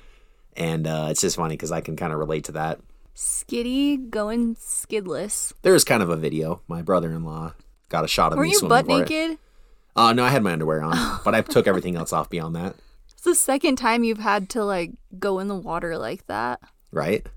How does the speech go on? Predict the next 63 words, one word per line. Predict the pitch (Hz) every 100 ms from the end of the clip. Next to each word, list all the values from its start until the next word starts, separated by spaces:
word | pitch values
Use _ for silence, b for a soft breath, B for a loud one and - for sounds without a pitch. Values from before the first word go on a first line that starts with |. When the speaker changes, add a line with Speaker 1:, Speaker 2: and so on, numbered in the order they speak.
| - - _
Speaker 2:
That | - 226
one | 226
time, | 247 277 262
Peyton | 269 -
went | 294 294
in | 277
the | 254
water | 202 196 214 226 233 -
to | 233
get | 220
a | 202
fishing | - 208 - 233
pole | - 226
that | 233 214
had | - 214 185 196 - -
a | 202 185 185
carp | - 190 208 -
on | 185 185
it. | 180 - -
Speaker 1:
Yeah, | - 87
carp | - 117 98
ripped | 104
the | 90
rod | 95 98
in | 87
the |
water. | 82 78 82
Speaker 2:
He's | 262 254
in | 302
his | 294 -
underwear, | 220 254 262 214 180 196
and | 220
all | 208 208
of |
a |
sudden | 226 233 226
he's | 233 202
coming | - 240 233
out, | 220 202 -
and | 196
these | 190 -
two, | - 233 226
like, | 233 196 180
kids | - - 214 170 180 180
are, | 175
like, | 151 160
trying | - - 220
to | 180
chat | - 202 220 -
with | 185
him | - 190
forever. | 202 196 202
Like, | 240
"Let's | 277 320 -
check | - 302 -
it | 294
out. | 320 320
I |
wanna | 262 294
see | -
the | 269
fish." | 262 - 330 294 214 - -
And | -